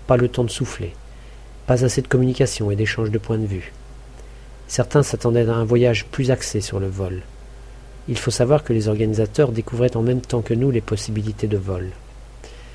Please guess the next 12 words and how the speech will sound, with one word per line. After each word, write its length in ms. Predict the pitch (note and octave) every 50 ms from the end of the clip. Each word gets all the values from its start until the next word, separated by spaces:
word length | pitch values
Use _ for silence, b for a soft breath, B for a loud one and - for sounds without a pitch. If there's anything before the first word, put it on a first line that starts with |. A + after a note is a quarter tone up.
| B B B B B B B
Ce 160 | - - -
raid 260 | C3 C3 D3+ D3+ B2+ A#2+
fut 260 | - - - B2+ -
une 100 | C3+ B2+
expérience 480 | A#2+ - - - B2 A#2 A2 G#2 G#2
très 140 | - - -
positive 500 | - - A#2+ A2 A2 - - - G#2 G2 -
pour 140 | - -
les 160 | G#2 G#2 G2+ G#2+
organisateurs, 800 | G#2 G#2 A2 G#2+ G#2+ A2 G#2+ G#2 - - G#2 F#2+ F#2+ G2 - - - - - - -
pleine 200 | B2+ B2 B2 A#2
d'enseignements. 600 | B2 A2+ - - B2 A#2 A#2 A2+ G#2+ G2 F#2